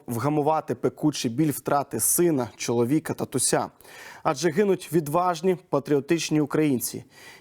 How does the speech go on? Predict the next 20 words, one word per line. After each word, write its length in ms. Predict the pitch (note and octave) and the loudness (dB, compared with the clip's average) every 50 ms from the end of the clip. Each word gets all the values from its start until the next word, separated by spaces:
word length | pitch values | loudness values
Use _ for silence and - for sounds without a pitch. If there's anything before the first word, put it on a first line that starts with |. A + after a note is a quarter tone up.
| _ - | _ -2
Від 160 | E3 F3 - - | -2 -2 0 0
імені 280 | G3+ G3+ G3 F#3 F3+ | 2 4 4 4 4
усієї 440 | F3+ F3 E3 - F3 E3+ F#3 F#3 F3 | 2 2 0 -2 0 2 2 2 2
громади 460 | C#3+ D3 D#3+ E3 F3 F#3 F3+ D#3+ D#3 | 2 0 0 0 2 0 0 0 0
висловлюємо 680 | D3 D3+ C#3+ - - E3 D#3+ D#3+ D#3+ D#3+ D#3 D3 D3+ C#3+ | 0 0 -2 0 0 2 2 4 4 2 2 2 2 0
щирі 440 | - - - - F3+ F3+ F3 F3+ | -2 -4 -2 2 2 2 2 2
співчуття 600 | F3 - - D3 C3 - - C3+ - - D3+ D3 | 0 -2 -2 -2 -2 -2 -4 -4 -2 0 0 2
родині 420 | C#3 C3+ B2+ B2 D3 D#3 D#3 D3 C3 | 2 0 0 2 2 2 4 2 2
загиблого 540 | A2+ C3+ B2+ A2 C3 C3+ B2 B2 B2+ C3 A#2+ | 2 0 0 0 0 0 2 2 2 0 0
героя. 480 | G2 A#2+ C3+ C3 B2+ B2 - F2+ - - - - - - - - - - | 0 0 2 2 2 2 0 -2 -8 -12 -20 -20 -20 -20 -20 -20 -16 -6
В 60 | - | -2
цю 160 | - F#3+ F#3+ | 2 2 2
гірку 340 | D3+ F3 E3 - - F3+ E3+ | 4 2 0 0 0 0 2
мить 380 | E3+ F3+ F#3+ F#3 D#3+ - - | 2 2 2 2 0 -2 -4
поділяємо 680 | - D3 C3 B2+ C#3+ D3+ D#3 D3+ D3 C#3+ C#3+ C#3 B2+ A2+ - - | -2 -2 0 2 2 4 4 2 2 0 0 0 -2 -2 -4 -4
ваше 380 | A#2+ B2+ C#3+ C#3 C3 - - B2 | 0 0 0 0 0 -4 -4 -4
горе 400 | A2 G#2 C3+ D#3 D#3+ D3+ C3 A#2+ | -4 0 0 2 2 2 0 -2
та 180 | - B2+ B2 | -2 -2 -2
схиляємо 580 | - - - - B2 C3+ C#3+ D3 D3+ D3+ D3+ C3+ | -2 -2 -2 0 2 2 2 2 2 0 0 0
голову 460 | A#2+ C#3+ D#3 D3+ C#3 C3+ C3+ C#3 | 2 2 2 2 2 0 0 -2